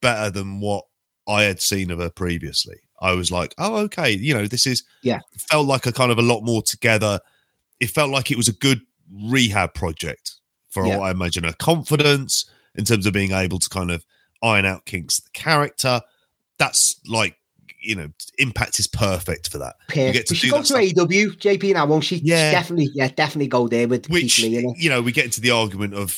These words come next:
Speaker 1: she would, she'd end up being a body within the division.
Speaker 2: <sighs>
Speaker 1: Whereas
Speaker 2: This is it.
Speaker 1: Impact does do a better job, ultimately,
Speaker 2: Yeah.
Speaker 1: and you saw it in the Call Your Gauntlet match, of actually potentially building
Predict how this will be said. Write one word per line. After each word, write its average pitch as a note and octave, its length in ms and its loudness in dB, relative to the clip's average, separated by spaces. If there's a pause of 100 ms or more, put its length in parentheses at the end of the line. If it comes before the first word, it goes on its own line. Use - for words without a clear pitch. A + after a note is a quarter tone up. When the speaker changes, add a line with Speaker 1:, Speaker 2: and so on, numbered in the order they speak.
(160)
Speaker 1:
she - 240 2
would, G2+ 160 0 (840)
she'd B2+ 180 2
end C3+ 140 4
up G#2 100 -6
being G2 180 4
a F#2 40 -2
body F2 480 -2 (220)
within G2 260 0
the F#2 80 -2
division. F#2 420 0 (140)
Speaker 2:
<sighs> - 140 -20
Speaker 1:
Whereas A#2+ 300 2
Speaker 2:
This D#3+ 100 2
is E3+ 40 -4
it. B2 60 2
Speaker 1:
Impact C#3+ 260 0 (220)
does A#2 220 2
do E3+ 160 2
a D3+ 60 2
better G#2+ 280 -2
job, F2 340 -6 (280)
ultimately, G#2 420 2
Speaker 2:
Yeah. A2 60 2
Speaker 1:
and A#2+ 100 2
you A2 40 0
saw G3 200 6
it E3+ 60 8
in A#2+ 60 -2
the A2 60 -2
Call C#3+ 260 2
Your F#2 120 4
Gauntlet C#3 420 0
match, E2 300 -8 (100)
of A#2 80 -6
actually - 280 -2
potentially - 460 -4
building G#2+ 360 0